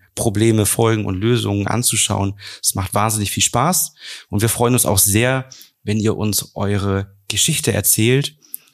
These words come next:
wie ihr mit dem Podcast gearbeitet habt. Das passiert jetzt immer häufiger, dass Paare uns schreiben und uns mitteilen, welche Themen sie durch den Podcast lösen konnten und wie sie damit gearbeitet haben.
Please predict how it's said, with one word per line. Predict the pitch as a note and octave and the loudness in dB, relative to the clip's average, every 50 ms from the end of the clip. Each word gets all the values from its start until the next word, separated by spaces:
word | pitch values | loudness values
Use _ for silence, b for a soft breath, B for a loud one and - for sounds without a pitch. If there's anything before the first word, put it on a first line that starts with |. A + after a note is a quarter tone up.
| B B | B B
wie | - G2+ A2 A#2 | -2 0 0 0
ihr | - A#2 A2 | 2 2 0
mit | G#2+ G#2 - | 2 2 0
dem | G#2+ G2+ | 0 0
Podcast | - A#2+ A#2+ - - A2+ G#2 - - | 0 -2 -4 -2 -2 -2 -2 0 0
gearbeitet | G2+ F#2+ G#2 G2+ - G#2+ G2 - - - | 0 0 0 0 0 0 -2 -2 -2 -2
habt. | G2 F#2 - - - - b b b b b b b | -2 -2 -2 -4 -8 -8 b b b b b b b
Das | - - - | -6 -6 -4
passiert | - G#2 A2+ G#2+ B2 | -4 -4 -4 -4 -6
jetzt | B2+ - | -6 -2
immer | A#2+ A2+ | -2 0
häufiger, | G#2+ C3+ C#3+ D3 D3+ C3+ C3+ C3 C3 B2+ B B B B B B B | 2 2 0 0 0 0 0 0 0 -2 B B B B B B B
dass | - G2 - | -4 -4 -4
Paare | - - A#2+ A#2+ B2+ A#2 | -2 -2 0 0 0 0
uns | A2+ G#2+ G#2 - | 0 0 2 0
schreiben | - - - - A2+ B2 C3 B2+ B2+ A#2+ | 0 0 0 0 0 0 2 2 2 2
und | - G#2 - G#2 | 0 -2 -2 -2
uns | F#2+ - - | -2 0 2
mitteilen, | B2+ - - - A#2+ A2+ A2+ A2 G#2+ A2 G#2+ _ B B B B B B B B B B B B - | 2 0 0 0 0 2 2 2 2 0 -2 _ B B B B B B B B B B B B -2
welche | A#2 A#2 A2+ - - A#2+ A2 A2 A2 A2 A2 - - | 0 0 0 2 2 2 4 2 0 -2 -6 -8 -4
Themen | - - C#3 C#3+ C#3 C#3 C3+ B2+ | 0 2 2 2 2 2 0 0
sie | A2 A#2 A2 A2 A2 G#2+ | 2 2 2 2 2 2
durch | - A2+ G#2+ - | 2 0 0 2
den | - G#2 G2 | 2 0 0
Podcast | G#2 C3 - - - G#2+ G2+ - - | 0 -2 -2 -2 -2 0 0 0 0
lösen | G#2+ A2 C3 D#3 D#3 C3+ B2+ | 2 4 4 4 4 2 0
konnten | - - A2+ A2 A2 F#2 F#2+ G#2 G#2 G2+ B B B B B B B B B | 0 0 0 0 0 -2 -2 -2 -2 -4 B B B B B B B B B
und | - G2 G2+ F#2+ E2+ | -4 -2 -2 -2 -2
wie | G2 A#2+ C#3 | -2 -2 -2
sie | C3+ B2+ B2 A#2+ A#2+ A2+ | 0 0 0 0 0 0
damit | - A2+ G#2+ G#2+ G2 | -2 -2 -2 -2 -4
gearbeitet | - - - - B2+ B2+ C3 A#2+ - G#2 - - | -4 -2 -2 -2 0 0 -2 -4 -4 -6 -6 -2
haben. | G#2+ G2 G2 G2 G2 G2 G2 - | 0 0 0 -2 -4 -8 -8 -12